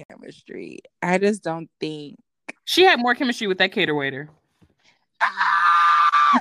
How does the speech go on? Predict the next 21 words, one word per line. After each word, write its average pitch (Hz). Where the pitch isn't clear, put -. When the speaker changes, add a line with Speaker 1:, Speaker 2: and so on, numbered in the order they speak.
Speaker 1:
Yes, 226
Speaker 2:
said 185
it. 214
Speaker 1:
did. 160
She 254
showed 233
it. 226
I 202
bet 320
you, 294
I 392
bet 339
you -
she, -
he, 311
he, -
um, 311
had 254
been 277
invited 277
over, 208